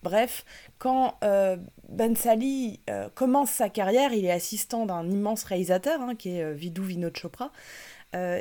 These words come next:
il naît, il arrive dans un moment où l'industrie est en train de changer, et cette industrie qui est en train de changer va lui donner les moyens de la grandeur dont je pense, comme dit, comme nous ont dit les, les, les,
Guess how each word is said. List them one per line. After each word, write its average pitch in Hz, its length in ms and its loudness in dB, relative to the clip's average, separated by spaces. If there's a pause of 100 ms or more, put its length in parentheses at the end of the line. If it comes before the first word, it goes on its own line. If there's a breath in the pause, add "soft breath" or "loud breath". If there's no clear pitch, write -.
il 214 300 6
naît, 294 340 6
il 208 140 4
arrive 233 320 4
dans 214 200 6
un 214 60 8
moment 240 340 6
où 240 220 4
l'industrie 240 600 2
est 247 160 -2
en 208 80 -2
train 208 160 -4
de 202 80 -4
changer, 208 420 -4 (340 loud breath)
et 202 60 -4
cette 208 220 0
industrie 277 440 2
qui - 120 -6
est - 20 -4
en 196 60 -6
train 202 120 -6
de 208 60 -2
changer 220 360 0
va 220 280 6
lui 233 220 0
donner 214 260 4
les 208 140 4
moyens 202 480 0 (320)
de 190 100 -4
la 196 120 6
grandeur 214 640 4
dont 190 180 -6
je 170 100 -10
pense, 233 280 -4
comme 180 180 -8
dit, 156 260 -12 (460 loud breath)
comme 190 180 -6
nous 180 180 -4
ont 185 80 0
dit 190 160 -2
les, - 500 -4
les, - 200 -10 (120)
les, 104 600 -8